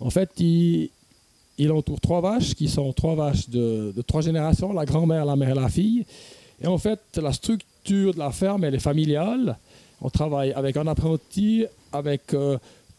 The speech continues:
toutes les, les personnes de la famille, le grand-père, euh, euh, mon épouse, mes enfants. Et en fait, c'est aussi cet élevage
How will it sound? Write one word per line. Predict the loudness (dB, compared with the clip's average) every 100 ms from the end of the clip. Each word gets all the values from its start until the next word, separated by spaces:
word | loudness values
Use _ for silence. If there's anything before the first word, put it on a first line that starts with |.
| _ _ _
toutes | 0 2
les, | 0 0 0
les | 0 0
personnes | 0 -2 -4
de |
la | -2
famille, | 0 0 2 2
le | 0
grand-père, | 0 2 2 2 2 0 0 0
euh, | 0 2 0 -2 -10 -16 -6
euh, | -2
mon | 2 2
épouse, | 2 0 0 2 2 2 0
mes | 2
enfants. | 0 0 0 0 -2 -6 -20 -20 -20 -8
Et | -2
en | 0
fait, | 0 -4 -6 _ -8 -8 _ _ _ -2
c'est | 2 2
aussi | 2 2 2 2 -2 -6
cet | -2 -2 0
élevage | 0 0 2 0 -2